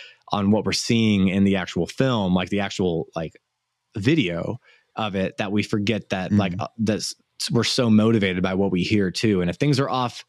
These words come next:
Speaker 1: our ears are gonna probably notice it first before, before our eyes will. And, and, like, that's, that's, uh, I, I think that's the most important part of it, i-, is figuring your audio out. And so that's why I go in first. Uh, I mean, the first thing I'm doing is f-, one, searching for music,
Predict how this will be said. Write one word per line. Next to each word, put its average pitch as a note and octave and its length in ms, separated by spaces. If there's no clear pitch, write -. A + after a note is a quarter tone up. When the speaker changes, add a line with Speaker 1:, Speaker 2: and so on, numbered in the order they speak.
Speaker 1:
our A#2 160
ears C3 340
are B2+ 40
gonna A2 180
probably B2+ 300
notice A2+ 360
it G#2+ 100
first A#2+ 320
before, A2+ 480
before A2 380
our F#2+ 80
eyes G#2+ 260
will. E3+ 280
And, F#3+ 120
and, G2 460
like, G2 180
that's, - 320
that's, - 320
uh, G2 180
I, E2+ 200
I - 140
think G2+ 260
that's G2+ 160
the G#2+ 60
most F2+ 180
important - 320
part - 180
of - 100
it, - 100
i-, F#2 260
is F2+ 100
figuring D#3+ 340
your A2+ 100
audio G2+ 280
out. G2 80
And G2+ 100
so A#2+ 80
that's E3+ 180
why B2+ 140
I A#2+ 40
go A2 220
in G#2 100
first. G#2+ 420
Uh, G2 60
I C2+ 140
mean, G#2 240
the F#2 80
first A#2+ 200
thing A2 120
I'm F#2 100
doing G#2 320
is F#2 220
f-, - 140
one, A2 360
searching A2+ 400
for F#2 140
music, F2+ 420